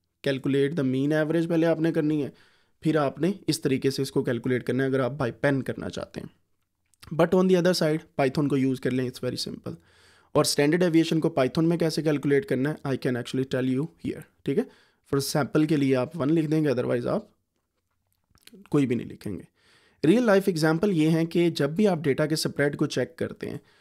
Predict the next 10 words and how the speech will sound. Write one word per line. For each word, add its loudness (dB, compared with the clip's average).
तो 2
आप 0
स्टैंडर्ड 0
डेविएशन 0
को 0
क्यों 2
यूज़ 0
करते -6
हैं, 0
क्योंकि -2